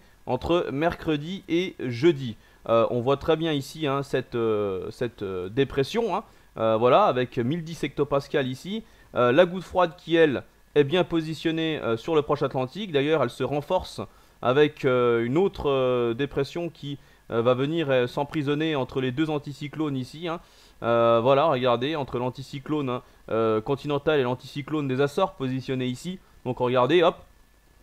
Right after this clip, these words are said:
la goutte froide va venir s'emprisonner entre les deux et donc, euh, faire de, enfin, nous donner des remontées instables, hein, euh, par le sud et le sud-ouest. Voilà, tout au long de la fin de semaine, et c'est cela qui va mettre terme à cette canicule, donc,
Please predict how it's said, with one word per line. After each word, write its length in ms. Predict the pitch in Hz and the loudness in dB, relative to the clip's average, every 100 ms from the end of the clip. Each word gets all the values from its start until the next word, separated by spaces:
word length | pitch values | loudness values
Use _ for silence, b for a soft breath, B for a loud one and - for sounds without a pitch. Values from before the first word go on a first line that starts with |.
| - | -16
la 180 | 120 117 | -2 2
goutte 180 | 139 165 | 2 -2
froide 260 | - 165 135 | 0 2 2
va 80 | |
venir 300 | 131 151 165 | 0 0 -2
s'emprisonner 640 | - 151 156 135 143 156 143 b b | -2 -4 -2 -2 -2 -4 -6 b b
entre 260 | 165 160 160 | 0 2 0
les 140 | 143 | -2
deux 200 | 131 170 - | 0 0 2
et 100 | 143 | 2
donc, 320 | 185 190 123 - b b b | 2 2 -2 -6 b b b
euh, 640 | 131 135 131 127 123 117 69 | 4 6 6 6 4 4 0
faire 440 | 123 185 175 143 | 0 4 4 4
de, 240 | 123 117 85 | 2 -2 -2
enfin, 260 | 104 135 101 | 4 4 4
nous 140 | 127 | 0
donner 220 | 135 165 | 0 2
des 80 | 185 | 2
remontées 360 | 143 139 131 151 | 2 0 0 0
instables, 420 | 127 - 190 156 | -2 2 2 2
hein, 100 | 175 b b b | -2 b b b
euh, 380 | 120 120 117 110 | 0 2 2 2
par 220 | 143 131 | 4 4
le 80 | 120 | 2
sud 220 | - 156 | -4 -2
et 40 | |
le 80 | 151 | -2
sud-ouest. 580 | - 127 127 185 - 117 85 _ _ - - | -4 0 4 4 2 -8 -10 _ _ -12 0
Voilà, 260 | 123 143 | 4 4
tout 220 | 175 196 | 2 -2
au 40 | 180 | -2
long 80 | 175 | 0
de 60 | |
la 60 | 156 | -2
fin 120 | 156 | -2
de 60 | 143 | -2
semaine, 360 | 143 135 185 | -2 -2 -2
et 60 | 147 | -4
c'est 220 | 139 151 | -2 -4
cela 360 | - 180 143 - | -2 2 4 2
qui 140 | - | 0
va 100 | 135 | -2
mettre 220 | 131 131 | -2 0
terme 240 | 165 170 131 | 4 2 2
à 60 | |
cette 420 | 117 139 - 110 | -2 -4 -2 -6
canicule, 480 | - 156 143 - 190 | 0 0 0 -6 -6
donc, 260 | 160 185 | -4 -4